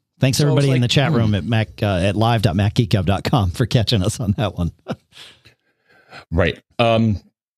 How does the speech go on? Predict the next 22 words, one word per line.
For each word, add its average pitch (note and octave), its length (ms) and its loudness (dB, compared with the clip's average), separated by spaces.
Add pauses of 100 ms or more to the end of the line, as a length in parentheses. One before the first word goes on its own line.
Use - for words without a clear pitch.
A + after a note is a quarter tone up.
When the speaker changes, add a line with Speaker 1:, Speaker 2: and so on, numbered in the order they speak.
(240)
Speaker 2:
so - 140 -4
I'm C3+ 40 0
like, C#3+ 140 0
"Huh, G3 200 2
how - 160 -4
can A#3 140 -2
I A#3+ 100 0
find F3+ 340 -2
out D#3+ 240 -2
who, C3 340 -2
uh, B2+ 300 0
who C3+ 200 -2
owns B2 280 -2
this A2+ 200 -4
phone?" F2 360 0
So - 140 0
I A2 60 2
tried C3+ 280 -2
to C3+ 100 2
unlock G2 400 2
it, F2 180 0
but, D2+ 280 0